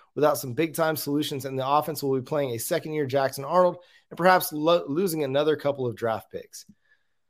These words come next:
<sighs> Ian Boyd, I get it. Yes, Oklahoma doesn't have any stud defensive tackles right now. But to be honest, how many schools across the country have stud defensive tackles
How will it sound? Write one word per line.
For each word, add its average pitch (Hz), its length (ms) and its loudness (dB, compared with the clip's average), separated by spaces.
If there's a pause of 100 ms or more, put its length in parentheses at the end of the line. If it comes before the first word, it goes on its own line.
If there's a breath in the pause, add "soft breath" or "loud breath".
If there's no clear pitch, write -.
(1120)
<sighs> 120 40 -4 (1120 loud breath)
Ian 185 200 4
Boyd, 180 440 6 (120)
I 143 140 0
get 170 240 4
it. 190 280 2 (560)
Yes, 170 300 4
Oklahoma 165 440 0
doesn't 147 240 -4
have 143 260 0
any 143 240 -4
stud 123 640 2
defensive 131 420 -6
tackles 123 360 -4
right 98 200 -8
now. 87 240 -16 (800)
But 202 300 2
to - 80 -8
be 165 160 0
honest, 170 340 0 (100)
how 170 200 -2
many 190 260 -2
schools 170 380 -4
across 143 320 -2
the - 40 -10
country 147 440 -8
have 127 340 0
stud 160 400 2
defensive 139 420 -10
tackles 123 600 -6